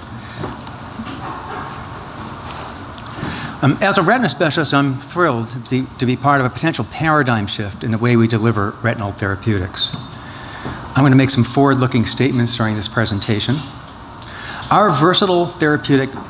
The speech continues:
platform is based on our S C S microinjector, um, which we, uh, inject, can inject both gene therapies and small molecule suspensions.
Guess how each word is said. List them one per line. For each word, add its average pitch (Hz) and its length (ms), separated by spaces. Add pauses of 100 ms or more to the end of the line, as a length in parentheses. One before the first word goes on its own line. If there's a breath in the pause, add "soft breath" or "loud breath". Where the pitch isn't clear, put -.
platform 110 540
is 98 120
based 120 320
on 113 120
our 110 200
S 135 180
C 131 140
S 117 180
microinjector, 104 1040 (760 loud breath)
um, 127 160
which 135 180
we, 120 300
uh, 110 180 (140)
inject, 127 420
can 135 160
inject 123 340
both 117 400
gene 139 300
therapies 117 560
and 110 100
small 113 360
molecule 101 540
suspensions. - 840